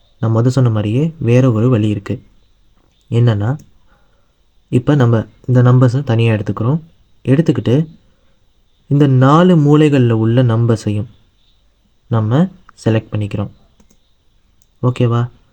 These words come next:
இந்த நாலு மூலையில உள்ள நம்பர்ஸை நம்ம செலக்ட் பண்ணி என்ன செய்ய போறோம்னா, இந்த ஒண்ணை பதினாறு இருக்க இடத்துலையும், இந்த பதினாறை ஒண்ணு இருக்க இடத்துலையும் எழுதணும்.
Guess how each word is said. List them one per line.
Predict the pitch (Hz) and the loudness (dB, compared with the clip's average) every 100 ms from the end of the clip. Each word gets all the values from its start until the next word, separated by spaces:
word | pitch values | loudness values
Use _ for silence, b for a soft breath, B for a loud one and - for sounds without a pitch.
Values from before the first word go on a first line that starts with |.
| _ _ _ _ _ _ _ _ | _ _ _ _ _ _ _ _
இந்த | - 143 156 | -4 0 2
நாலு | 143 143 156 180 180 | 2 2 4 4 4
மூலையில | 156 156 151 | 4 2 4
உள்ள | 143 | 2
நம்பர்ஸை | 123 120 127 123 | 2 2 2 0
நம்ம | 117 110 - | -2 -2 -2
செலக்ட் | 117 127 | -2 0
பண்ணி | 107 107 | -4 -4
என்ன | 107 127 | 0 0
செய்ய | 123 107 | 0 -2
போறோம்னா, | 104 101 98 110 160 b b b b b _ | -2 -4 -4 -4 -6 b b b b b _
இந்த | 131 131 | 0 2
ஒண்ணை | 120 123 151 156 110 151 160 _ _ _ _ | 4 4 4 2 2 -2 -6 _ _ _ _
பதினாறு | 107 117 156 160 127 | -2 2 2 2 2
இருக்க | 113 107 | 0 -2
இடத்துலையும், | 104 101 104 113 160 - | -2 -2 -2 -2 -4 -6
இந்த | 117 113 - | -4 -4 -2
பதினாறை | 214 156 160 123 101 123 B B B - | 0 2 2 0 -2 -4 B B B -2
ஒண்ணு | 117 135 | 2 2
இருக்க | 147 - | 2 0
இடத்துலையும் | 104 98 101 127 165 - - | -4 -4 -2 -2 -4 -8 -4
எழுதணும். | 104 104 104 | -2 -2 -4